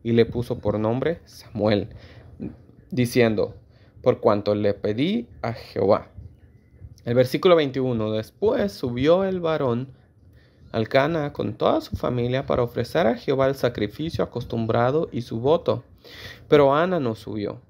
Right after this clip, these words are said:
sino dijo a su marido: Yo no subiré hasta que el niño sea destetado, para que lo lleve y sea presentado delante de Jehová, y se quede allá para siempre. Y Elcana su marido le respondió: Haz lo que bien te parezca,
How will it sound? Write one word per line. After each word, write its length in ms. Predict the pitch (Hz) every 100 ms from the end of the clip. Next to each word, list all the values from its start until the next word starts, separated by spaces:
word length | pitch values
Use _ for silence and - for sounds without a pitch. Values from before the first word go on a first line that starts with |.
| -
sino 340 | - 147 156
dijo 240 | 165 190 202
a 60 |
su 120 | 190
marido: 520 | 170 156 175 151 110 120
Yo 360 | 82 117 131 180
no 160 | 277
subiré 640 | - 160 135 127 135 233 - - - -
hasta 280 | 131 131 127
que 120 | 127
el 100 | 120
niño 320 | 139 170 180
sea 300 | 175 156 151
destetado, 800 | 143 117 - 110 131 123 110 - - - - - -
para 200 | 117 110
que 100 | -
lo 120 | 110
lleve 540 | 107 117 147 185 208 -
y 120 | 120
sea 300 | 123 156 165
presentado 640 | - 127 120 117 135 165 190
delante 400 | 185 180 180 147
de 80 |
Jehová, 420 | 143 - 117 185 180 - -
y 100 | 120
se 180 | 117 -
quede 240 | - 123
allá 260 | 127 117 139
para 200 | - 113
siempre. 500 | - - 117 127 - - - - - - _
Y 40 | 107
Elcana 440 | 101 107 113 143
su 100 | 135
marido 420 | 147 139 131 143
le 140 | 131 127
respondió: 640 | 127 - - 117 123 117 - - - -
Haz 180 | - 147
lo 100 | 165
que 140 | 151 139
bien 180 | 135
te 80 | 139
parezca, 640 | 127 117 127 139 - -